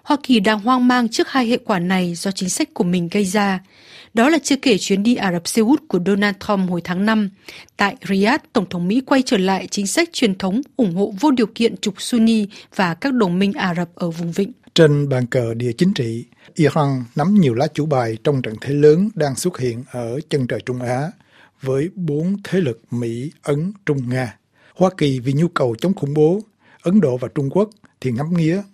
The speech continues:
Speaker 2: nguồn nhiên liệu và nguyên liệu tiềm tàng. Còn Liên bang Nga thì muốn bảo vệ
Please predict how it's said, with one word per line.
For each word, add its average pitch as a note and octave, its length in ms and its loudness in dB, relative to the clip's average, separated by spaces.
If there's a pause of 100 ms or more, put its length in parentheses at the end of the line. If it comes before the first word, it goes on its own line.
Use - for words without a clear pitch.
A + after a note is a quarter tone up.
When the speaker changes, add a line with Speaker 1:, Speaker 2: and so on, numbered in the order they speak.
Speaker 2:
nguồn B2+ 300 0
nhiên D#3 180 0
liệu B2 340 -2
và A2+ 320 -8 (200)
nguyên D#3+ 160 2
liệu A#2+ 160 -4
tiềm A#2 220 -2
tàng. A#2 220 -2 (720)
Còn C3+ 320 0
Liên E3+ 180 0
bang D#3+ 160 0
Nga D3 360 0
thì A#2 100 -6
muốn D#3 240 -2
bảo D3 140 2
vệ A#2 320 -4